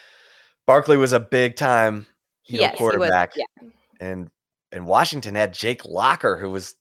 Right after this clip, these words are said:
Speaker 1: like, a fullback playing quarterback. He was, like, those old A and M quarterbacks, like Bucky Richardson. But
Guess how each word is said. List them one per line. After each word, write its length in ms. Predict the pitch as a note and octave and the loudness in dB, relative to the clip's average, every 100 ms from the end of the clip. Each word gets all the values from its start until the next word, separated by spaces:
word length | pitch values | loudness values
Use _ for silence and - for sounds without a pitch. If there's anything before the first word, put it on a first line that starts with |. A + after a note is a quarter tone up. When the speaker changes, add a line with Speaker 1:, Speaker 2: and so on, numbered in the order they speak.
| - | -8
Speaker 1:
like, 200 | F#2+ F2+ | -6 -4
a 180 | D#2+ - _ _ _ _ _ | -8 -10 _ _ _ _ _
fullback 560 | - F3 C3 F2 E2 | -2 0 0 -2 -4
playing 480 | - A2+ G#2 F#2+ F#2 _ _ | -4 -2 -2 -6 -12 _ _
quarterback. 420 | - A2 F#2+ E2+ | -4 0 0 -2
He 100 | A#2 | -10
was, 160 | B2 G2+ | -14 -6
like, 240 | F#2+ E2 _ _ _ _ _ _ _ | -6 -6 _ _ _ _ _ _ _
those 200 | G2 F#2+ - | -10 -10 -6
old 240 | B2+ B2 - | -4 -4 -4
A 140 | A#2 | -2
and 100 | A2+ | 0
M 160 | B2 B2+ | -2 -2
quarterbacks, 520 | A2+ G2+ F#2+ E2+ - | -4 -2 0 -2 -4
like 220 | F2+ - | -10 -2
Bucky 260 | A2 - G#2 | -2 -2 -6
Richardson. 640 | A2 B2+ G#2 - E2+ E2+ | -6 -6 -10 -12 -14 0
But 240 | A2+ G2+ | 2 2